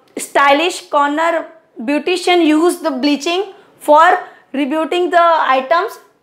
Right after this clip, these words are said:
and washing powder। So these are the things which are having a highly amounts of basic in the nature। So यहाँ पर हमारे पास एक de-, definition form हुई, a substance which are bitter and soapy in taste is known as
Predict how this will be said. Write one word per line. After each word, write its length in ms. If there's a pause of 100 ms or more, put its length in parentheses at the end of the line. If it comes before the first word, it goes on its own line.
and 180
washing 340
powder। 440 (240)
So 160
these 220
are 180
the 160
things 320
which 200
are 140
having 300
a 80
highly 300
amounts 340
of 180
basic 320
in 160
the 80
nature। 640 (340)
So 140
यहाँ 360
पर 100
हमारे 380
पास 180
एक 160
de-, 380 (400)
definition 600
form 220
हुई, 260 (340)
a 60
substance 640 (640)
which 300
are 320
bitter 360 (200)
and 200
soapy 420
in 240
taste 480
is 160
known 460
as 380